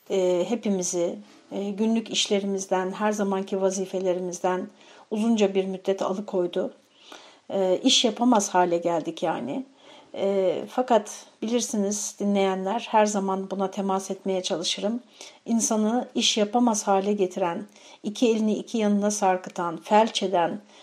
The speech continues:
üzüntü, e, elbette ki ilk şok günleri, ilk o, e, hüzne sebep olan olayı, ilk yaşadığımız zamanı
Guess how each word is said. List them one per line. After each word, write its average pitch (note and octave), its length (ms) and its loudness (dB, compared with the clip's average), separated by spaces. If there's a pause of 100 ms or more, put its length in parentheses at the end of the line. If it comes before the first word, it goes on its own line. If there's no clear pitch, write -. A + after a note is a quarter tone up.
(160)
üzüntü, G#3 720 0 (340)
e, F#3+ 140 2
elbette G#3 580 4
ki G#3 100 -8
ilk G#3 280 -4
şok G#3 400 0
günleri, F#3 500 2
ilk G#3+ 340 -6 (200)
o, G3 340 2
e, F#3+ 240 2 (140)
hüzne G3 400 2
sebep G3 360 0
olan F#3+ 320 2
olayı, F#3 300 2
ilk G#3 280 -6
yaşadığımız G3 600 0
zamanı F3+ 640 0